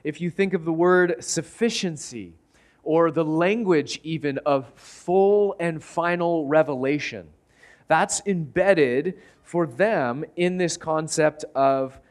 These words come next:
seven. And so in a sense, John the author is saying, "Hey, this is all you need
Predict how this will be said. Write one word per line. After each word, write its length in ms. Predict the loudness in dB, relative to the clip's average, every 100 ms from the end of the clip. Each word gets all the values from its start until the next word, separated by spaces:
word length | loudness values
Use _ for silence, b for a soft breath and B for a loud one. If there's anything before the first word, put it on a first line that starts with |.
| b
seven. 540 | -2 0 0 -2 -14 -14
And 160 | -14 -8
so 220 | -4 -2
in 100 | -2
a 60 |
sense, 800 | -6 -8 -2 2 4 2 0 -6
John 340 | -6 -2 -2 -2
the 140 | -2 0
author 460 | 0 0 0 -2
is 180 | -2 -2
saying, 380 | -2 -2 -4 -6
"Hey, 140 | -6
this 240 | -6 -4 -4
is 100 | -4
all 300 | 4 4 6
you 240 | 2 0 -2
need 680 | -2 -2 0 0 0 -4